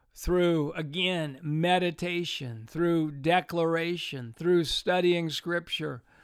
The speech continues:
through imagination, imagining that thing being real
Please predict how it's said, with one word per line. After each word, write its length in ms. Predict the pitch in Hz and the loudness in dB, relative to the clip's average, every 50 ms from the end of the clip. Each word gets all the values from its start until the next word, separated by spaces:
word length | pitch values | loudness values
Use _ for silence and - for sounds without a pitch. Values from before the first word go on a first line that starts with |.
| - - - _ _ | -20 -20 -20 _ _
through 500 | - - 180 180 175 170 170 165 165 - _ _ - | -2 2 4 4 4 4 2 0 -2 -4 _ _ -2
imagination, 1040 | 180 170 175 175 180 185 185 190 160 143 170 170 175 170 170 180 180 - - 190 170 | 0 0 2 2 2 2 2 2 2 0 0 0 0 -2 -2 -2 -4 -4 -4 -4 -4
imagining 840 | 170 156 151 156 170 180 190 190 190 156 165 180 170 170 165 165 160 | -2 -2 -2 0 2 2 2 2 2 2 0 0 0 -2 -4 -6 -6
that 260 | 165 165 165 175 165 | -6 -6 -6 -8 -10
thing 480 | - - 170 170 170 170 160 151 131 - _ _ _ - _ _ _ - 139 | -6 -2 -2 0 0 0 -2 -4 -6 -8 _ _ _ -20 _ _ _ -6 -2
being 380 | 147 175 180 180 175 165 160 | 0 2 2 2 0 -2 -2
real 600 | 156 156 165 190 220 247 254 240 180 147 131 117 | -2 -2 0 0 0 0 0 0 0 -2 -4 -8